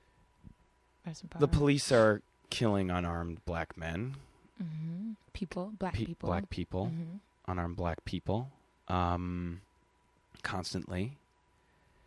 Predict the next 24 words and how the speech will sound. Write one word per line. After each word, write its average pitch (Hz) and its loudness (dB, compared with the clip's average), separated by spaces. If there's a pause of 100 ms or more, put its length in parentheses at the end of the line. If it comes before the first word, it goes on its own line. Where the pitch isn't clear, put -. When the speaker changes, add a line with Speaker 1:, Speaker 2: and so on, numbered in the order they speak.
(960)
Speaker 2:
And, 90 2 (1300)
I 101 -2
mean, 101 4
I, 104 4 (2000)
I 110 8
feel 127 10 (200)
a 98 6
lot 95 4
of 87 -2 (140)
ache 113 4
about 80 -2
it. 95 -4 (240)
Um, 92 2
Speaker 1:
Mm-hmm. 87 0
Speaker 2:
but, 90 2
you 95 -4
know, 87 2
thinking 92 -4
about 87 2
my 85 0
own 85 -2
body, 82 -2
I'm 82 -4
a 82 -4